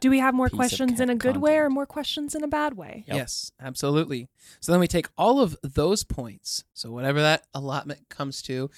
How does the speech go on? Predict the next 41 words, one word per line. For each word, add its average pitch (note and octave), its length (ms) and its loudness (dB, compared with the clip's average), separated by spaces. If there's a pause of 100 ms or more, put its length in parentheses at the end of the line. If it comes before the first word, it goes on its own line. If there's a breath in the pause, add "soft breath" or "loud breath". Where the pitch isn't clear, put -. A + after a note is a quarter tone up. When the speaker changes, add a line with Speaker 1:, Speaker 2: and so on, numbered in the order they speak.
(220 soft breath)
Speaker 3:
divide E3 380 2
that C#3 200 2
by B2+ 100 -2
the A#2+ 80 -6
total C#3+ 300 -2
number C3 320 -4
for - 140 -16
that A2+ 260 -10
score. F3 460 0 (100)
It's B2+ 100 -18
been B2 220 -10 (140)
seventy, - 340 -16
the B2+ 160 -10
total E3+ 300 0
number C#3+ 240 -2
of - 100 -12
possible D#3 420 -2
points, B2 300 -8
I B2 40 -10
should - 180 -16
say, C#3+ 200 -2
at - 160 -12
seventy-five C3+ 760 -2
points. F#3+ 400 -2 (680 loud breath)
And F#3+ 640 4 (580)
there's D#3 240 -6
your F3 60 -10
score. D#3+ 340 -6 (200)
There's C#3 220 -4
your C#3+ 80 -4
percentage. - 600 -8 (340 loud breath)
So E3+ 300 0 (600)
looking A3 560 -4
at, G3+ 220 0
uh, F3+ 380 2
at D#3+ 140 -2
what E3 200 -4
we E3 120 -4
think - 300 -10
going D#3+ 360 -4
in, C#3+ 380 -4